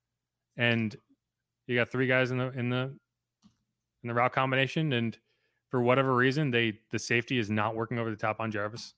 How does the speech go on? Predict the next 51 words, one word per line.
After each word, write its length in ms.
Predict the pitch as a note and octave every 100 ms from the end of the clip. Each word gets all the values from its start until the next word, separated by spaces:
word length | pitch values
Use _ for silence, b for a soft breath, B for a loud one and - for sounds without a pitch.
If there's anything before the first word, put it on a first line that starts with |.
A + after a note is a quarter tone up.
| _ -
early 220 | A2+ A2+
enough, 240 | A#2 B2 C3+ _ _ _ -
and 80 | A2+
you're 100 | A2+
able 140 | B2
to 60 | B2
just 160 | A#2
make 180 | G#2+ A#2
that 160 | A#2+ -
play. 220 | B2 G#2+ _ _ _ -
That's 200 | B2+ -
just 220 | D3 -
a 80 | C#3
ballsy 580 | G#2+ A#2 C#3+ E3 F3 F3
throw 440 | C#3+ C#3 D#3 D3+ _ _ _
in 100 | C3
a 40 | B2
big 260 | G2+ B2+
moment, 360 | A#2+ A#2 A#2 C3 _ _ _ _ _ _ _ -
and, 300 | A#2+ B2+ B2+
uh, 240 | B2+ B2+ A#2+
and 80 | C#3
you 80 | C3
got 140 | C#3+
it 60 | C3
done. 280 | D3+ A2 F#2
This 200 | G#2+ -
was 100 | A2+
<laughs> 60 |
the, 140 | - C3 -
this 160 | G#2
is 100 | G#2+
the 80 | G#2+
spike. 500 | G#2+ A2+ A2+ - - _ _ -
And 100 | A#2
then 120 | A#2+
so 340 | A2 A#2+ A#2 C#3 - _ _ _ _ _ _ _
this 240 | - G#3 C#4
is 140 | C#4+
the 80 | G#3+
play. 560 | - D#3+ C#3 C3 B2+ C3 _ -
When 140 | C#3
I 80 | C#3+
talked 240 | C3+ G#3
about 140 | A#3+ F#3+
Juwan, 380 | C#3 A#2+ A#2 A#2 -
what 320 | A#2+ C#3 C3 -
really 600 | A3+ B2+ C#3+ A3 G#3+ G3
impressed 540 | F3+ D3 - D3 C3+ -
me 240 | B2+ B2
was, 600 | A2+ A2+ A#2+ A#2 G#2+ -